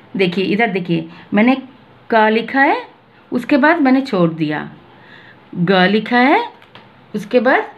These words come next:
घ लिखा है, उसके बाद मैंने छोड़ दिया। तो ये आपको फील करना है, क, ख, ग, घ, आड़ा, ये आपको आता है ना? तो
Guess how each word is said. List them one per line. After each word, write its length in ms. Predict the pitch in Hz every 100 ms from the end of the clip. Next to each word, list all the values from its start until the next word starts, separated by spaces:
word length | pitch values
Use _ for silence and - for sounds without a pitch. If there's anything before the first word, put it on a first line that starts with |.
| - - _ - - - - - - - - - - - - -
घ 240 | 190 185 175
लिखा 340 | 175 175 220
है, 280 | 233 330 453 - _ _
उसके 260 | - - 254
बाद 340 | 226 285 466 - - - _ - -
मैंने 300 | 214 247 494 508 - - - -
छोड़ 200 | 320 262
दिया। 260 | 277 285 285 285 -
तो 100 | 311
ये 260 | 339 - 285
आपको 320 | 285 226 302
फील 320 | 311 285 240 180
करना 260 | 196 180
है, 180 | 160 170 - - -
क, 240 | 240 254 254
ख, 80 | 220
ग, 480 | 220 240 202 202 233
घ, 120 | 180 202
आड़ा, 600 | 220 247 202 196 175 - -
ये 100 | 254
आपको 240 | 254 277
आता 220 | 240 214
है 180 | 277 254
ना? 100 | 285 494 - - - -
तो 80 | -